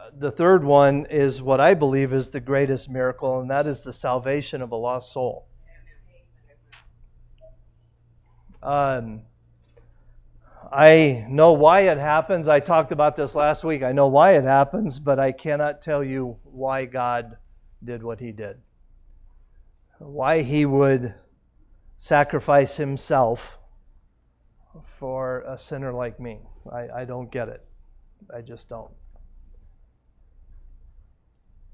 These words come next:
I believe that the salvation of the lost is the most precious and greatest of all miracles because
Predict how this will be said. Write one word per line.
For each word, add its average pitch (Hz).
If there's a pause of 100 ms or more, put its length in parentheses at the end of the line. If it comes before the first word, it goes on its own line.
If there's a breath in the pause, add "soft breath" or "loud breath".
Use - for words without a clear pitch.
(760)
I 165
believe 156
that 220
the 147
salvation 147 (180)
of 139
the 127
lost 143 (1080)
is 139
the 135
most 139
precious 156
and 131
greatest 143
of 123
all 127
miracles 135
because 123